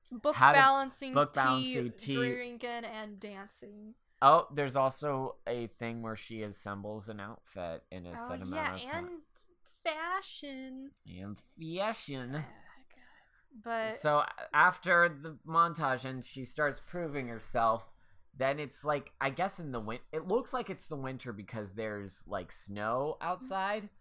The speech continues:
Speaker 1: Yeah.
Speaker 2: But the bo-, but, like, the princes in the school come to visit to do, like,
Speaker 1: Yeah,
Speaker 2: a
Speaker 1: so the,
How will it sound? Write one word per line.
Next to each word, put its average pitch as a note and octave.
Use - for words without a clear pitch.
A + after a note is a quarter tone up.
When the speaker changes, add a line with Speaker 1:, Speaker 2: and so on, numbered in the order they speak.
Speaker 1:
Yeah. B3+
Speaker 2:
But C#3
the C3+
bo-, C#3+
but, B2+
like, B2
the C#3
princes E3
in C#3+
the B2
school C#3
come B2+
to A#2+
visit A#2
to G2
do, G#2+
like, G2
Speaker 1:
Yeah, G#3
Speaker 2:
a G#3+
Speaker 1:
so G#3+
the, A3+